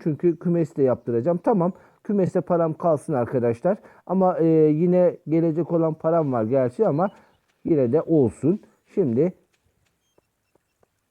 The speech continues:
enerjim de yok şu anda. E, herhangi bir şey de yapamıyorum. E, o yüzden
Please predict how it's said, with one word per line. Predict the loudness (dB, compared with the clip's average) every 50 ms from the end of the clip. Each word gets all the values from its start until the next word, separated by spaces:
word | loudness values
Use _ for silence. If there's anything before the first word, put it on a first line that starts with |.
| _ _ _ _ _ _ _ _ _ _ _ _ _ _ _ _ -20 -20 _ _ _ -6
enerjim | -2 0 2 2 2 2 2 0 0 2 2
de | 2
yok | 2 2 0
şu | 0 0 0
anda. | 2 2 2 2 0 0 -2 -2 -8 _ -6
E, | -4 -2 0
herhangi | 0 2 2 2 0 0 -2 -4
bir | -4
şey | -2 -2 -2 0 0
de | 0
yapamıyorum. | 0 0 0 -2 -2 -2 -2 0 2 2 2 2 0 0 -4 -6 -16 _ _ _ _ _ _ _ _ _ _ _ -18 -10 -6
E, | -4 -2 0 0 2 2
o | 4 4
yüzden | 4 4 2 0 0 -2 -2